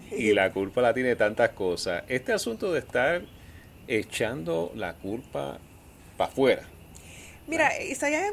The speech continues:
Speaker 1: es, es bien interesante cómo es un tema bien cultural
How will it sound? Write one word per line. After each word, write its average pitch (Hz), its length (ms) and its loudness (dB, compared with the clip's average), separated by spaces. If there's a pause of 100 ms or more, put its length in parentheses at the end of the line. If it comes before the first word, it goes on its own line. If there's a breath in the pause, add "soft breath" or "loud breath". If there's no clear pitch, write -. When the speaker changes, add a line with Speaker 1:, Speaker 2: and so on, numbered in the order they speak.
Speaker 1:
es, - 60 -6
es 392 80 -8
bien 403 140 2
interesante 370 580 -6
cómo 220 840 -4
es 208 140 -6 (160)
un 247 140 -16
tema 262 200 -6
bien 220 160 -8
cultural 220 600 -6